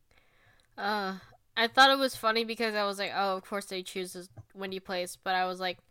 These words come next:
"Why did they choose such a windy place?" And, like, I was like, "Why does, why does a Beyblade matter that much? Why doesn't, why, sp-, well, more,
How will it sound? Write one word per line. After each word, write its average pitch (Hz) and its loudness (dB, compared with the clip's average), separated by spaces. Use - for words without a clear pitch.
"Why 214 4
did 220 0
they 226 2
choose 247 -2
such - -10
a 190 -6
windy 185 -8
place?" 180 -6
And, 208 -4
like, 190 -4
I 190 4
was 196 -6
like, 190 -6
"Why 190 4
does, 214 -2
why 190 0
does 202 -6
a 208 -4
Beyblade 190 -4
matter 175 -2
that 175 -12
much? - -12
Why 196 4
doesn't, 220 2
why, 226 8
sp-, - -10
well, 269 6
more, 254 6